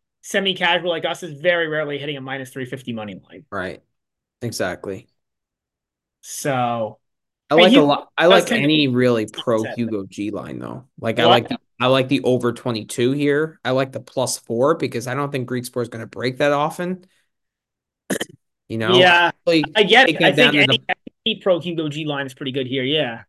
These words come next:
Speaker 2: I like plus, plus three and a half at plus one oh five.
Speaker 1: Or, like, or
Speaker 2: That's
Speaker 1: another
Speaker 2: advertising
Speaker 1: time
Speaker 2: too.
Speaker 1: to play the over eleven, which is basically the same as the to win a set.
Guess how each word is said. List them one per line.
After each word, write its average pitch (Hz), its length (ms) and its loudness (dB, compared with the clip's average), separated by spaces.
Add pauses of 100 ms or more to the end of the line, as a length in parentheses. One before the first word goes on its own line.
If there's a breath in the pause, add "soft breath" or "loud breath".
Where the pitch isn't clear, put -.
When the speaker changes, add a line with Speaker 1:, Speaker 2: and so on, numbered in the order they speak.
(240)
Speaker 2:
I 135 60 0
like 151 260 0
plus, - 400 -2 (320)
plus 131 220 -2
three 127 220 -2
and 117 80 -4
a - 40 -10
half 123 320 -4
at 110 80 -12
plus - 260 -8
one 110 120 -10
oh 117 100 -8
five. 233 140 0
Speaker 1:
Or, 349 120 6
like, 302 240 4 (300)
or 220 100 2
Speaker 2:
That's 294 120 6
Speaker 1:
another 226 340 4
Speaker 2:
advertising 117 200 -4
Speaker 1:
time 240 120 -2
Speaker 2:
too. 123 200 0
Speaker 1:
to 220 80 0
play - 140 -4 (120)
the 165 120 -8
over 196 200 0
eleven, 160 480 0
which 202 120 -6
is 165 100 -10
basically 180 320 -2
the 175 80 -4
same 170 280 -6
as 165 120 -8
the 147 300 -10
to 170 100 -6
win 165 140 -2
a 147 60 -6
set. 151 460 -4